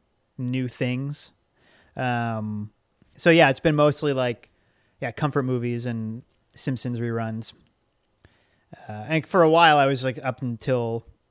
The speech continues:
y-, you know, about midnight, I was staying up, and then from there, it was every three hours we were feeding them, sleeping if I could in between. Um, so yeah, just whatever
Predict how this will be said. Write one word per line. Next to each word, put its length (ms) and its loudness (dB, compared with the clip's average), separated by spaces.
y-, 240 -10
you 160 -8
know, 120 -4
about 260 -2
midnight, 720 0
I 80 -4
was 120 -4
staying 380 -2
up, 220 -4
and 100 -4
then 240 -4
from 240 -4
there, 240 2
it 40 2
was 100 -2
every 160 -4
three 180 -8
hours 380 -6
we 80 -8
were 60 -8
feeding 340 -8
them, 240 -12
sleeping 480 -2
if 100 -4
I 100 -2
could 440 -4
in 120 -6
between. 580 -8
Um, 480 -10
so 140 -8
yeah, 160 -6
just 180 -10
whatever 480 -2